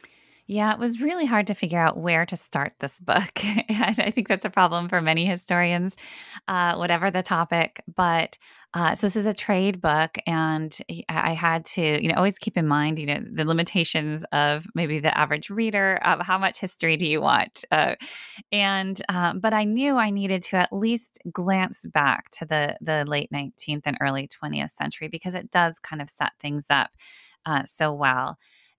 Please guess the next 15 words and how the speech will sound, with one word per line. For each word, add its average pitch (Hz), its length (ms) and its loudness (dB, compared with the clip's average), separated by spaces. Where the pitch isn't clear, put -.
And, 214 400 2
and 208 80 0
I 214 100 4
want 240 240 0
to 247 100 -6
stress 190 420 -2
that 170 400 0
kind 190 200 -4
of 180 140 -2
the, 185 140 0
the 190 120 -2
way 202 380 2
in 185 180 -2
which, 175 480 -4
um, 170 240 -10